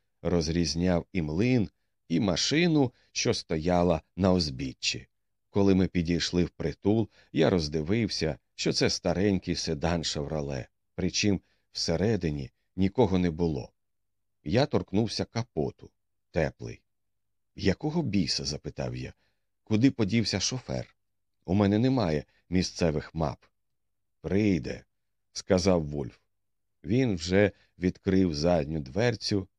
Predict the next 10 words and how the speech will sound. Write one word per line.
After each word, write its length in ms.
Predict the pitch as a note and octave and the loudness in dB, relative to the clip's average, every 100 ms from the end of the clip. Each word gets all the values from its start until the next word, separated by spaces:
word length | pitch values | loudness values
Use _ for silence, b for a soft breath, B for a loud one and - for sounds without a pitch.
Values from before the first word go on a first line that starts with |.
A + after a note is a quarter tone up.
| _ | _
і 80 | - | -10
почав 480 | - - - F2+ F2+ | -6 -6 -2 -2 -2
пхатися 680 | - D2 D#2+ D2+ - E2+ - _ - | -6 -6 -4 -4 -4 -4 -6 _ -8
досередини. 880 | D2+ F2 - F#2 C#2 B1 C2 A#1+ - _ _ _ _ _ _ _ - | -2 -2 2 0 0 -6 -10 -12 -14 _ _ _ _ _ _ _ -4
«Нас 260 | F2+ F#2 | 0 0
буде 260 | D#2+ F2+ F2 | 2 0 0
четверо, 680 | - A2 G#2+ - C#2 B1 A#1+ _ _ _ _ | 0 0 0 -2 -8 -10 -12 _ _ _ _
тож 220 | - - | -4 -2
тобі 260 | - F2 G#2 | 0 0 0
доведеться 760 | F2 D2+ C#2+ E2+ G2 - F2+ | 0 -2 -2 0 0 0 -4